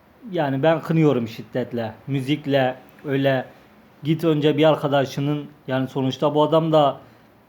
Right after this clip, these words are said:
Türkiye'nin futbolcusu. Bu adam da sporcu yani.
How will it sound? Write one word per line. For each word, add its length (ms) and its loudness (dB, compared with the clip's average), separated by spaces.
Türkiye'nin 540 0
futbolcusu. 800 -2
Bu 100 6
adam 240 4
da 80 4
sporcu 480 0
yani. 260 0